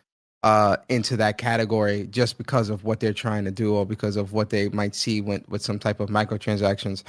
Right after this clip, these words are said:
If the microtransactions aren't ped-, predatory or t-, super predatory, or they don't really,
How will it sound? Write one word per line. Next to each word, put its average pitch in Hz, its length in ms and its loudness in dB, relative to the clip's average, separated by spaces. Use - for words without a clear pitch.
If 113 80 -2
the 117 80 -2
microtransactions 147 880 4
aren't 123 220 4
ped-, 123 300 0
predatory 131 720 2
or 107 160 -2
t-, - 100 -12
super 131 460 -4
predatory, 123 680 2
or 113 300 2
they 117 260 2
don't 123 340 0
really, 117 420 0